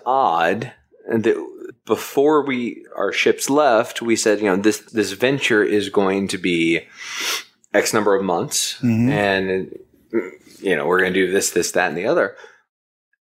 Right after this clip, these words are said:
Speaker 1: And we turned tail four weeks in.
Speaker 2: Fast, yeah.
Speaker 1: Yeah. So, so what forced that? Was it, was
Speaker 2: Mm-hmm.
Speaker 1: it, was it literally like, uh,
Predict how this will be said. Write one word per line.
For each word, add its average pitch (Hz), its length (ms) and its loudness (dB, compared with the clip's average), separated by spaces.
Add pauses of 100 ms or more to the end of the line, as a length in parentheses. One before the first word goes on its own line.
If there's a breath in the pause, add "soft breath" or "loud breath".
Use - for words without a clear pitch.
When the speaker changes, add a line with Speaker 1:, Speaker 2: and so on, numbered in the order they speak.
(120)
Speaker 1:
And 110 320 2
we 117 100 2
turned 113 300 0
tail 104 580 0 (400)
four 113 200 0
weeks 98 280 -6
in. 87 100 -2
Speaker 2:
Fast, - 440 -2
yeah. 110 200 2 (160)
Speaker 1:
Yeah. 104 180 0
So, - 300 -2
so 98 340 0 (180)
what 92 180 -2
forced - 400 -2
that? 80 280 -4
Was 107 180 0
it, 107 60 -10 (320 loud breath)
was 160 120 2
Speaker 2:
Mm-hmm. 180 80 2
Speaker 1:
it, 160 120 -4
was 202 200 2
it 208 100 2
literally 196 640 -2
like, 131 340 -4
uh, 113 520 0